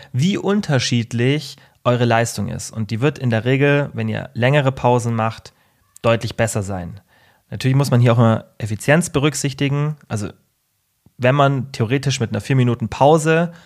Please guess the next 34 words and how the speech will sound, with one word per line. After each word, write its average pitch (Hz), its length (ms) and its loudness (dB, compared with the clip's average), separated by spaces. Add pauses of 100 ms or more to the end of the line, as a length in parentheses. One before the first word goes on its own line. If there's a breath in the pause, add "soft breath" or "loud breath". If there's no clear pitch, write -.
(500 loud breath)
bessere 139 720 0
Leistungen 120 540 0
erzielt 113 280 -4
als 113 140 -6
mit - 140 -10
einer 101 100 -4
zwei 131 240 0
Minuten 143 320 -2
Pause, 135 340 0
ist 110 160 -8
es 104 140 -10
trotzdem 123 440 -4
nicht 113 160 -6
immer 104 220 -4
wert, 120 260 0
diese 101 180 -4
lange 104 260 -4
Pause 151 380 2
zu - 120 -6
machen, 131 380 0 (280 loud breath)
weil 107 100 -4
man 110 120 0
sonst 113 260 -4
drei 107 180 -2
Stunden 107 260 -2
im 104 120 0
Gym 104 200 0
ist. - 220 -10
Und 98 160 -10
die - 60 -16
Zeit - 240 -2
hat 131 140 -2
nicht 117 160 -2
jeder. 113 380 0